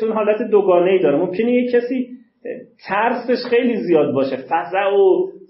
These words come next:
سختی، ولی جرأت هم به اصطلاح داشته باشه. یعنی ولی ترس و دلهوره و نمی‌دونم ترسیدنش هم زیاده. ممکنه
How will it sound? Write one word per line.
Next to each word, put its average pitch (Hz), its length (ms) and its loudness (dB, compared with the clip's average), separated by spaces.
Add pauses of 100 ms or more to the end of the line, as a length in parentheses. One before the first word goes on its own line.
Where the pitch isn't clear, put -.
(100)
سختی، 165 300 -2
ولی 220 220 0
جرأت 202 480 2
هم 247 320 0 (420)
به 165 60 0
اصطلاح 180 300 0
داشته 226 340 0
باشه. - 460 -2 (220)
یعنی 143 140 -2
ولی 196 280 0 (240)
ترس 190 460 -6
و 196 420 2 (120)
دلهوره 180 580 2
و 190 160 0
نمی‌دونم 180 420 -2 (220)
ترسیدنش 170 680 0
هم 202 120 0
زیاده. 165 360 0
ممکنه 226 580 0